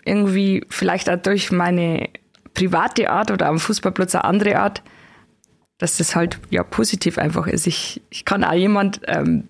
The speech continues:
der ist mit mir in die Grundschule gegangen, ein Spieler, und dann hatte, hab ich halt einfach in den Spieler mal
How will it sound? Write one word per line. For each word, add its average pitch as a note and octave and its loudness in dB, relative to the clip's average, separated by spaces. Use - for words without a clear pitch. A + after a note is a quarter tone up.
der F#3+ 2
ist G3+ 0
mit A#3 2
mir A#3+ 4
in A#3+ 4
die G#3 0
Grundschule A3 0
gegangen, G#3 0
ein G3+ 0
Spieler, B3 0
und G#3+ 2
dann G3+ 2
hatte, G#3+ 0
hab G#3 -2
ich A3+ -2
halt G#3 0
einfach G3 0
in G3 2
den F3 2
Spieler A#3+ 0
mal F3 0